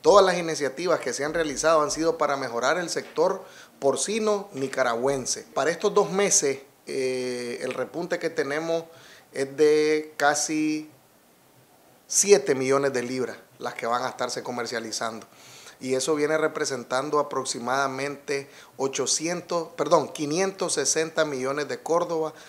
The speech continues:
en circulante, hablando solamente de carne como tal, que aparte del cerdo se vende la cabeza, se vende la sangre,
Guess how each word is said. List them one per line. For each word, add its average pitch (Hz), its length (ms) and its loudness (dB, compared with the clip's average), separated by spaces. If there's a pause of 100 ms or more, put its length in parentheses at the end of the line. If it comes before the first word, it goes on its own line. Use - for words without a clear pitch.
(200)
en 127 120 -8
circulante, 123 720 -4
hablando 180 640 -2 (200)
solamente 185 1200 -2 (100)
de 120 200 -4
carne 151 500 2
como 127 340 -6
tal, 117 300 -4 (680)
que 151 340 0
aparte 131 440 -4
del 120 100 -2
cerdo 139 340 0
se 131 120 -2
vende 127 240 -2
la 120 160 -2
cabeza, 156 480 -2
se 131 160 -4
vende 120 260 -4
la 113 140 -6
sangre, 156 600 0